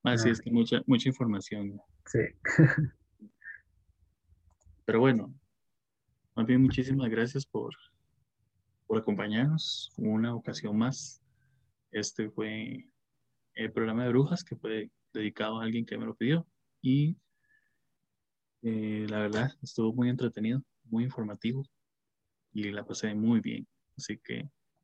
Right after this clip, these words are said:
Speaker 1: muchísimas gracias a todos por escucharnos. Muchísimas gracias a Sergio por acompañarme una ocasión más. Y te cedo la palabra.
Speaker 2: No, y como nada, como todos los, <clears throat> todas las semanas, muchísimas gracias a vos, Luis, por,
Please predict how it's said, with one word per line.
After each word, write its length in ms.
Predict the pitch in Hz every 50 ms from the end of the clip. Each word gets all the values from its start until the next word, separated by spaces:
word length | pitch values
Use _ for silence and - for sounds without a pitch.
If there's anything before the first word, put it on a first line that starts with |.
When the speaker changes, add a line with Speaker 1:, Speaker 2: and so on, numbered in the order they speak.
| _ _ _ _ _ _ _ -
Speaker 1:
muchísimas 460 | 107 - 110 110 123 120 117 113 113
gracias 280 | 110 113 113 - 123 117
a 60 | 101
todos 260 | - - 113 120 - -
por 100 | - 107
escucharnos. 680 | - - - 107 - - 113 120 127 127 135 - - -
Muchísimas 500 | 117 - - - 123 123 120 127 123 113
gracias 320 | 107 113 113 123 117 113
a 60 | 117
Sergio 260 | - 113 117 123 127 120
por 120 | - -
acompañarme 680 | 104 - 117 113 113 - 110 117 113 123 127 127 120
una 400 | 117 110 113 117 113 110 113 110 - _ -
ocasión 500 | 113 113 - - 110 - - 113 110 113
más. 360 | 117 123 143 151 - - - _ _ _ _ _ _ _ _ _ _ _ _ _ _ _ _ _ _ _
Y 200 | - 117 113 110 107 - - _
te 120 | - - 101
cedo 180 | - 110 110
la 80 | 113 113
palabra. 340 | - 107 123 151 156 - - _ _ _ _ _ _ _ _ _ _ _ _ _ _ _ _ _ _ _ _ _ _ _ _ 120
Speaker 2:
No, 260 | 123 143 156 139 135
y 160 | 135 123 110 -
como 220 | - 101 98 104
nada, 400 | 104 110 120 117 107 95 92 90 - -
como 180 | - - 95 92
todos 280 | - 104 107 113 120 120 107 92
los, 0 |
<clears throat> 640 | - - - 220 208 190 160 - - _ _ _ _ -
todas 160 | 104 104 107
las 120 | 117 117
semanas, 280 | 123 110 110 113 117 110
muchísimas 500 | 107 101 95 - 113 101 110 113 110 110
gracias 280 | 110 110 113 117 110 113
a 80 | 107
vos, 220 | 104 110 120 120 127
Luis, 260 | 120 113 101 - - - -
por, 180 | - - -